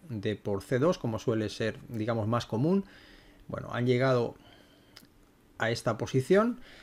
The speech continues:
Eh, el blanco entrega temporalmente este peón, este peón de, de B cuatro, pero tiene su truquito, y es que tras caballo C tres, caballo B ocho,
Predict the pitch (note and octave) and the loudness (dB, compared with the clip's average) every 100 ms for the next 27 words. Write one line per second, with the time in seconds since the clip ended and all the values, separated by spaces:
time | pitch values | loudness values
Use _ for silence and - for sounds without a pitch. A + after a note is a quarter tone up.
0 | - - - - - - - - A#2+ A#2 | -18 -18 -18 -20 -20 -20 -20 -4 0 2
1 | A2+ - B2+ B2 C#3 C#3 C3+ B2 B2 A#2 | 0 2 4 6 6 6 2 2 0 4
2 | D3 D3 B2+ A2 A#2 - - - B2+ A#2+ | 6 8 6 4 -2 -14 -20 -2 -2 2
3 | B2+ C3 C3 C3+ A#2+ A2 - - C3 C3 | 2 4 4 4 2 0 0 -2 0 2
4 | C3+ F3+ D3 C3+ A#2+ B2 A#2+ A2+ A2 G#2 | 2 2 0 -2 0 0 0 0 0 0
5 | G2+ - - - B2 A#2+ C3+ C#3+ E3+ F3 | -2 -6 -18 -12 -2 2 4 4 2 4
6 | F#3 E3+ F3+ C#3+ E3 D#3+ - D#3 C3+ B2 | 2 4 2 2 2 2 2 0 2 4
7 | D#3 - A2+ C3 - - B2 - A#2+ D3 | 4 4 4 2 2 2 0 2 4 6
8 | D3 C#3+ C#3 F3+ G3+ G#3 - - - - | 4 2 0 4 4 2 -10 -18 -20 -14
9 | - G#2+ B2+ C#3+ C#3 D#3 E3 - E3+ | -6 0 2 4 4 4 2 2 0